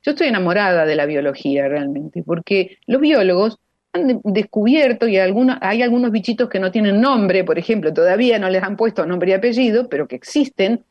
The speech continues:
y que son los protagonistas de nuestra salud. Es una, una nueva medicina que se viene, que es la medicina del microbioma, y también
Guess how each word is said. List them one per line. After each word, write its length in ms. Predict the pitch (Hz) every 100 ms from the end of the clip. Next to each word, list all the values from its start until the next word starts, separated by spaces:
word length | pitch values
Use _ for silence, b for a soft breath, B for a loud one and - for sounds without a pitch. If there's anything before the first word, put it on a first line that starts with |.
| _ _ _
y 120 | 196
que 120 | 254
son 240 | 262 330 359
los 120 | 330
protagonistas 800 | 220 190 190 240 415 - 185 165
de 120 | 156
nuestra 320 | 160 156 165
salud. 500 | 160 147 131 131 127 - _ _ _ _
Es 200 | 302 320
una, 300 | 339 294 262 -
una 280 | 233 262 262
nueva 320 | 311 339 330
medicina 920 | 226 180 175 - - 262 185 185 180
que 80 | 160
se 220 | - 165
viene, 420 | 240 247 190 175
que 80 | 160
es 80 | 165
la 120 | 156
medicina 500 | 151 151 - 214 190
del 140 | 151
microbioma, 840 | 151 143 147 160 226 170 160 165 - _ _ _ _
y 140 | 226
también 560 | 226 269 285 220 202